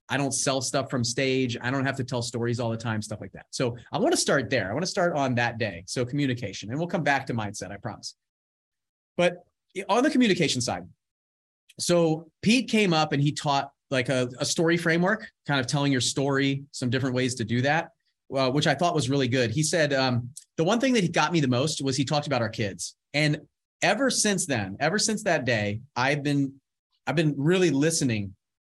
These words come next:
and trying to hear what I'm saying to my kids. And just yesterday, I probably told them to be quiet, like, four times. I'm like, "Man, this is, this, it's, it's hard." Like, it's ingrained in us, right? So he talked about our kids.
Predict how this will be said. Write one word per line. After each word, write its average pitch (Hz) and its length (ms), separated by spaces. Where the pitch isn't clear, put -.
and 127 240
trying 147 420
to 143 160
hear 151 320
what 123 140
I'm 120 160
saying 131 300
to 123 40
my 110 140
kids. 139 360
And 127 160
just 160 280
yesterday, 135 420
I 113 40
probably 151 300
told 151 280
them 131 140
to 120 60
be 113 120
quiet, 113 440
like, 98 140
four 123 240
times. 101 560
I'm 139 80
like, 139 180
"Man, 165 320
this 147 160
is, - 260
this, 143 240
it's, 175 140
it's - 80
hard." 175 520
Like, 143 200
it's 156 120
ingrained 151 480
in 135 120
us, 110 200
right? 131 160
So - 100
he 151 40
talked 165 280
about 175 160
our 127 100
kids. 127 440